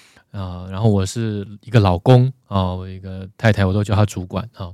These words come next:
然后我是一个小企业的负责人，然后我的这个企业叫真视啊，然后我是个创作者啊，那，呃，不管是在我的工作上也是用创作来做服务，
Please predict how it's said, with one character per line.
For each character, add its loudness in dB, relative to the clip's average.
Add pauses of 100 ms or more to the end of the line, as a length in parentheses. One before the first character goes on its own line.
(680)
然 0
后 8
我 4
是 -4
一 -2
个 -8
小 -12
企 2
业 8
的 2
负 -4
责 -10
人， -10
然 -16
后 -10
我 -12
的 -18
这 -16
个 -12
企 -12
业 -8
叫 -12
真 -12
视 -12 (140)
啊， -18 (420)
然 -14
后 -8
我 -12
是 -12
个 -10 (120)
创 4
作 4
者 -12
啊， -16
那， -10 (360)
呃， -12
不 -10
管 2
是 -6
在 2
我 -14
的 -14
工 4
作 8
上 4
也 -2
是 -8
用 -6
创 0
作 -4
来 -14
做 -12
服 -14
务， -6